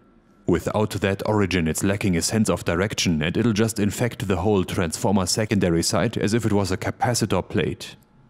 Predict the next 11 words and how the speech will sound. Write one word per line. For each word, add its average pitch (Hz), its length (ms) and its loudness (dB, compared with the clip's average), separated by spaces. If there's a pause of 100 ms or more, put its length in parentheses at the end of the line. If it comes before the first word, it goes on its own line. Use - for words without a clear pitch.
(380)
It'll 107 160 2
be 92 180 0 (100)
eager 113 280 2
to 90 140 0
leave 95 340 4
though, 90 320 -2
no 95 140 0
matter 92 240 2
through 98 220 0
which 82 220 -2
wire. 87 640 -2